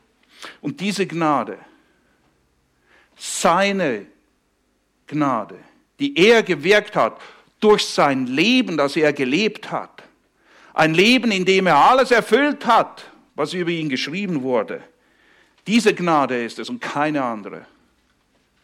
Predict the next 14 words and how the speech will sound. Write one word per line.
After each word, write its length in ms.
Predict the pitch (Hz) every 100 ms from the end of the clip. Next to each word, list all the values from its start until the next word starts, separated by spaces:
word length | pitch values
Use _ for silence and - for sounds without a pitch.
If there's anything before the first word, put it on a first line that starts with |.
| _ _ _ -
die 80 | 147
uns 240 | 135 135
rettet, 600 | 135 139 165 160 - - _ _ _ _ _ _ _ _ _ _ _ _ _ _ _ _ _ _ _ _ -
die 100 | 170
uns 120 | 160
auch 260 | 165 160 -
zu 320 | - 139 -
heiligen 600 | 147 202 214 196 180 170
vermag 460 | 156 147 147 135 113
und 140 | 139
in 120 | 139
der 160 | 139 123
Heiligung 520 | 139 170 170 156 143
erzieht. 640 | 127 120 - 175 180 123